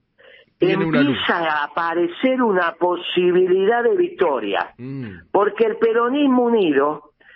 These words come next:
Speaker 2: va a presentar una extraordinaria candidatura. Puede ser Moreno Fabré o cualquiera. Nos vamos a poner de acuerdo.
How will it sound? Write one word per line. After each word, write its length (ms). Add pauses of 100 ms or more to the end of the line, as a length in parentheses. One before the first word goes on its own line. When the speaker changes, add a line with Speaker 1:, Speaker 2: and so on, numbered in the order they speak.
(260)
Speaker 2:
va 80
a 80
presentar 760
una 180
extraordinaria 640
candidatura. 720
Puede 240
ser 160
Moreno 360
Fabré 460
o 120
cualquiera. 520 (460)
Nos 160
vamos 240
a 40
poner 240
de 80
acuerdo. 320